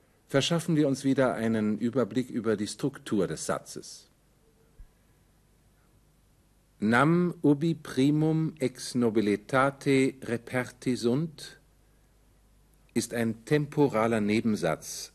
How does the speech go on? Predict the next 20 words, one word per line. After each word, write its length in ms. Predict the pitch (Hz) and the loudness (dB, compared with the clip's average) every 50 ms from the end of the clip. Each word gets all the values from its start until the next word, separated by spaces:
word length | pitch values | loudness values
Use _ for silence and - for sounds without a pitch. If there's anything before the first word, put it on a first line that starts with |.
| _ | _
der 220 | - 80 107 107 107 | -4 2 2 4 4
mit 260 | 104 107 107 - - | 4 2 0 0 0
der 100 | 107 95 | 0 0
Konjunktion 1120 | - - - 117 113 107 104 101 92 - - - - 113 113 120 127 139 143 147 139 - - - - - _ _ _ _ _ _ _ _ - | 0 0 -2 0 0 0 0 -2 -4 -8 -4 0 2 4 4 4 2 0 0 -2 -4 -8 -14 -20 -20 -20 _ _ _ _ _ _ _ _ 2
ubi 320 | 131 127 120 135 131 123 | 2 4 4 4 2 2
primum 680 | 127 - - - 143 135 120 110 104 95 87 82 82 - - | 0 -2 -2 0 2 4 4 4 4 2 2 0 -2 -4 -2
eingeleitet 720 | 107 104 101 101 95 101 92 87 85 82 - - 101 - | 0 2 2 2 2 2 2 0 0 -2 -4 -6 -6 -2
wird 380 | - 110 135 151 151 - - - - _ _ _ _ _ _ _ _ _ _ _ _ _ _ _ _ _ _ _ _ _ _ _ _ _ _ _ _ _ _ _ | 0 0 0 0 -4 -8 -18 -20 -20 _ _ _ _ _ _ _ _ _ _ _ _ _ _ _ _ _ _ _ _ _ _ _ _ _ _ _ _ _ _ _
und 240 | - 98 92 - - | -6 -6 -4 -2 -2
das 200 | 101 92 - - | -2 -2 -2 -6
Prädikat 960 | - - 110 98 82 90 - - - 107 110 113 127 131 - - - - - _ _ _ _ _ _ _ _ _ _ _ _ _ _ _ _ _ _ _ _ _ - | -8 -4 -4 -2 -2 -4 -6 -6 -4 -2 0 0 0 0 -4 -10 -18 -18 -20 _ _ _ _ _ _ _ _ _ _ _ _ _ _ _ _ _ _ _ _ _ -4
reperti 720 | 87 98 110 113 113 - 127 127 123 - - - 143 131 | 0 2 0 0 0 0 -2 -2 -2 -4 -6 -6 -6 -4
sunt 380 | 113 117 120 107 82 - - - | -2 -2 -2 -2 -2 -6 -8 -8
hat. 240 | 82 - - - - _ _ _ _ _ _ _ _ _ _ _ _ _ _ _ _ _ _ _ _ _ _ _ _ _ _ _ _ _ _ _ _ _ _ _ _ _ _ _ _ _ _ _ _ | -8 -8 -8 -12 -20 _ _ _ _ _ _ _ _ _ _ _ _ _ _ _ _ _ _ _ _ _ _ _ _ _ _ _ _ _ _ _ _ _ _ _ _ _ _ _ _ _ _ _ _
Ihm 160 | - 147 160 | 0 2 2
schließt 340 | 147 - 185 185 - - - | 2 2 0 -2 -2 -2 -2
sich 220 | - 180 - - - | -2 -2 -2 -2 0
ein 240 | 139 143 143 139 | 0 2 2 0
Relativsatz 920 | - 139 123 135 135 139 131 131 - 127 104 - - - 90 73 - - | 0 -2 0 0 0 0 -2 -2 -2 -2 -2 -2 -2 -4 -4 -4 -4 -6
an. 240 | - - 90 90 80 | -10 -8 -8 -8 -8